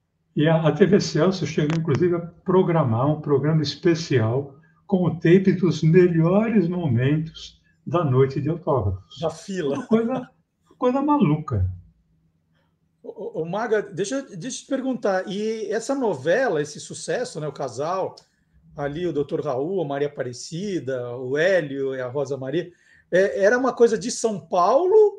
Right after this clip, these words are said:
Speaker 2: Ou, ou, você falou da novela e a gente tinha essa diferença, né? Tem coisa que é em São Paulo, coisa que é no Rio.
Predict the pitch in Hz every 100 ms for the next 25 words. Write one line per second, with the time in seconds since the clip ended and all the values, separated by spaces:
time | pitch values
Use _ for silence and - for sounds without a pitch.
0 | - 262 277 - 190 180 180 170 165 160
1 | 139 151 _ _ 156 - - 196 208 214
2 | 175 - _ _ _ - 170 175 127 180
3 | 226 190 165 190 220 214 190 - 214 180
4 | 165 165 160 165 175 196 196 160 170 151
5 | 196 196 131 175 - 165 123 160 226